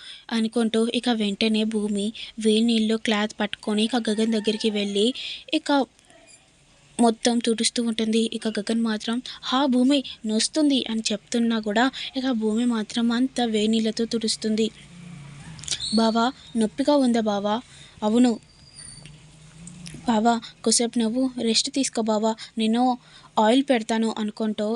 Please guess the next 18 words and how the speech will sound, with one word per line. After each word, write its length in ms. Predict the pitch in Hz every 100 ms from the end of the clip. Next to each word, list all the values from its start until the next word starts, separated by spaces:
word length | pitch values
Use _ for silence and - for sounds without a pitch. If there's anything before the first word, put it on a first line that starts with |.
| -
ఇక 200 | 240 240
హెడ్‌కి 420 | 226 214 - 240
ఆయిల్ 260 | 233 208 220
కూడా 180 | 220 220
పెడుతుంది. 500 | 220 220 214 208 214 220 - -
ఇక 180 | 294 294 262
గగన్ని 480 | 220 196 226 220 226
నైట్ 320 | 208 214 226
అంతా 340 | 208 208 226 254 - - 233
గగన్నే 460 | 254 294 294 294 285
చూసుకుంటూ 580 | - 233 226 - 220 247
ఉంటుంది. 440 | 240 226 220 214 214 - - - - -
ఇక 200 | 262 285
భూమి 360 | 226 202 220 240
పొద్దుగానే 600 | 214 196 220 226 226 240
లేచి 340 | 208 196 254 247 - -
ఇక 160 | 294 311
గగన్కి 600 | 247 202 220 226 220